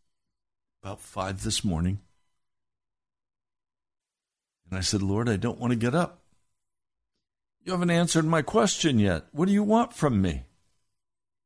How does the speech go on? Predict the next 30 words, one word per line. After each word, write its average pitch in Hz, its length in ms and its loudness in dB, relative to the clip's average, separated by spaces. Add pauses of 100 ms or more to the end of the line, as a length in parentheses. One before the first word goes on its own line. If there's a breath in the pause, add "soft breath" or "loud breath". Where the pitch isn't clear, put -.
(1900)
And 135 120 -2
immediately 113 580 4
I 95 100 4
was 92 220 0
asleep 98 480 0
again 90 380 0
and 85 160 0
I 82 100 0
had 85 200 -4
a 101 60 -6
dream. 117 460 -4 (360)
I 98 60 -8
want 92 200 -2
to - 20 -2
share 95 280 0
that 95 240 -2
dream. 101 320 2
It's 78 160 -4
a 92 40 -6
very 101 180 0
personal 143 480 -2
dream, 98 380 -2
but 117 140 2
I 127 80 2
want 170 220 0
to 165 60 2
share 190 360 2
it 107 80 -2
with 107 240 0
you. 78 260 0